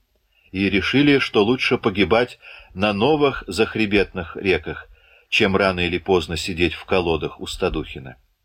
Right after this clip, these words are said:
Бегаючи и укрываючись от гнева Михайла, они снарядили нарты и двинулись по первому снегу искать реку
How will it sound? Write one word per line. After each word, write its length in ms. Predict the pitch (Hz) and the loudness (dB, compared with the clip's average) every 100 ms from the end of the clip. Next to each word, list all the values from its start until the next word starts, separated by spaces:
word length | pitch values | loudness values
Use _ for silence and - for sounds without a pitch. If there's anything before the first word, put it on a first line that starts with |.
| _ _ _ _ - | _ _ _ _ -20
Бегаючи 960 | - 98 117 113 117 113 - 107 104 - - - - - - | -6 2 2 4 2 2 2 2 2 0 -14 -16 -18 -16 -8
и 140 | 87 | -4
укрываючись 1120 | - 107 - 107 101 117 107 90 90 76 - - - - | -2 -2 0 4 4 4 4 0 -2 -4 -6 -8 -8 -4
от 180 | 90 80 | -4 -4
гнева 360 | 87 107 92 | -2 0 0
Михайла, 640 | 80 78 - 107 120 127 120 _ _ _ _ _ | 0 -4 0 2 2 0 -4 _ _ _ _ _
они 280 | - 90 120 | -2 -2 -2
снарядили 560 | - 104 101 98 101 92 | -4 -2 0 2 2 2
нарты 640 | 90 101 120 - 131 123 - _ _ _ - | 2 0 0 -4 -4 -4 -12 _ _ _ -4
и 120 | 98 | -2
двинулись 560 | 98 120 165 156 151 - | 2 2 4 2 0 0
по 180 | 120 | -2
первому 500 | 101 135 143 131 127 | 2 2 2 2 0
снегу 500 | 120 - 104 131 123 117 | -4 -2 0 0 0 -2
искать 720 | 104 - 113 117 - - - - - | -4 -4 0 2 0 -12 -18 -16 -6
реку 760 | 90 95 113 - 98 95 90 | 0 2 2 0 2 2 0